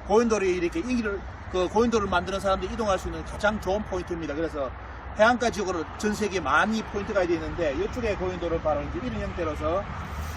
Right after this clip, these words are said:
보니까 돌 구조는 여감 정도 여러 가지 돌이 이제 섞여가지고, 중간중간 섞여가지고 만든 그런 형태의 암석이기 때문에 이게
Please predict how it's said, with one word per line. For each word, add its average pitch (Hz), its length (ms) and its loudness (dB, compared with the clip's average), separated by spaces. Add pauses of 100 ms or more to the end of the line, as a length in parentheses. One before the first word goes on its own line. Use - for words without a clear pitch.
(160)
보니까 214 300 4
돌 233 240 10
구조는 226 460 4
여감 247 380 10
정도 180 280 2 (200)
여러 185 120 -4
가지 175 520 0
돌이 233 240 8
이제 202 160 0
섞여가지고, 202 800 4 (120)
중간중간 190 360 0
섞여가지고 220 480 2
만든 196 280 2 (480)
그런 247 240 4
형태의 233 320 2
암석이기 170 460 0
때문에 160 240 0
이게 143 180 -4